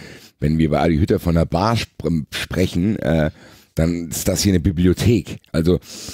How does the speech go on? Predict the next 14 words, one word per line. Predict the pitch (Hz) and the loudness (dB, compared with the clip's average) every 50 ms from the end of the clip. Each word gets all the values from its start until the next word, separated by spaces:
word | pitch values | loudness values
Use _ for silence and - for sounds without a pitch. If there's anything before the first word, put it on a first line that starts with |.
| - - _ | -18 -10 _
da, | - 92 | -4 -4
da, | 85 78 - 82 | -4 -2 -2 -2
das | 76 90 92 - | -2 -2 -2 -2
ist | - - - | -2 -2 -2
einfach | - - - - - | -2 -2 -2 -2 -2
langweilig, | 107 110 117 123 110 87 82 80 87 82 76 73 - - 78 | -2 -2 0 -2 -2 -2 -2 -2 -2 -2 -2 -2 -4 -4 -4
wo | 90 92 | -2 -2
du | 92 | 0
denkst, | 80 101 101 98 - - - | 0 0 -2 -2 -4 -2 0
ey, | 82 90 90 - - - | 2 2 2 0 0 0
äh, | - 87 87 87 80 - - - - - _ _ _ _ _ _ _ _ _ _ _ _ _ _ _ | 0 2 2 2 2 0 -6 -14 -20 -20 _ _ _ _ _ _ _ _ _ _ _ _ _ _ _
da | - 87 90 | -4 -4 -4
kannst | - - - 123 139 143 - - | -4 -4 -2 -2 -2 -2 -2 0
du, | 143 135 | 0 0